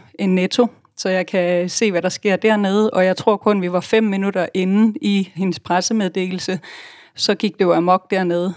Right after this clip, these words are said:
øh, hvor jeg tænkte, "Hov, folk, de har jo kun hørt, vi skal handle nu." Men så har de så heller ikke hørt resten. Øhm, og på det tidspunkt, der var jeg så udmærket klar over, at den dag, vi vågner op til i morgen, den ser meget anderledes ud til,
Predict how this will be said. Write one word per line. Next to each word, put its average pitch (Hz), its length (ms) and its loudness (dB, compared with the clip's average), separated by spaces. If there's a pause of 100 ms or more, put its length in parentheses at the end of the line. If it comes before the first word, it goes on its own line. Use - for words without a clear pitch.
(120)
øh, 185 240 -2
hvor 170 120 -2
jeg 175 140 0
tænkte, 190 260 0
"Hov, 196 240 2
folk, 190 340 -2
de 185 100 -4
har 190 80 0
jo 175 100 4
kun 208 240 0
hørt, 185 340 0 (380)
vi 180 120 -8
skal - 200 -6
handle 190 280 0
nu." 190 220 2 (420)
Men 175 200 0
så - 80 0
har 190 80 2
de 170 100 -10
så 196 80 2
heller 190 160 4
ikke 190 120 -2
hørt 190 160 2
resten. 170 440 -4 (720)
Øhm, 180 500 2
og 180 260 2
på 190 100 -2
det 208 160 -2
tidspunkt, 190 460 0
der 196 60 2
var 190 140 4
jeg 175 140 2
så 196 260 2
udmærket 185 540 0
klar 180 240 4
over, 170 240 4
at 180 460 -2 (220)
den 196 160 2
dag, 180 200 2
vi 185 60 2
vågner 165 320 2
op 165 160 0
til 208 120 4
i 190 60 4
morgen, 185 440 2 (120)
den 185 200 -2
ser 170 360 0 (260)
meget 180 320 2
anderledes 175 520 -2
ud 190 220 2
til, 180 340 -2